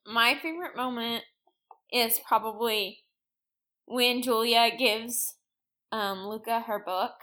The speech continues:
and she, like, crosses out her name and she writes his name. I feel like that's really precious and adorable,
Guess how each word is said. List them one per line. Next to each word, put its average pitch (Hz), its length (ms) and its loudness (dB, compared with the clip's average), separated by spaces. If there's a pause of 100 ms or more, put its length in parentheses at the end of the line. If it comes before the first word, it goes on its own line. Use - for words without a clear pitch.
(340)
and 226 120 -6
she, 240 140 -4
like, 208 160 2 (240)
crosses 233 420 2
out 202 220 4
her 202 180 -8
name 226 460 -8
and 233 160 -6
she 233 100 -10
writes 208 360 -4
his 214 200 -10
name. 240 360 -10 (420)
I 226 40 -12
feel 247 140 -6
like 247 160 -4
that's 220 260 -6
really 233 320 -8
precious 214 640 -10 (600)
and 214 100 -14
adorable, 208 840 -8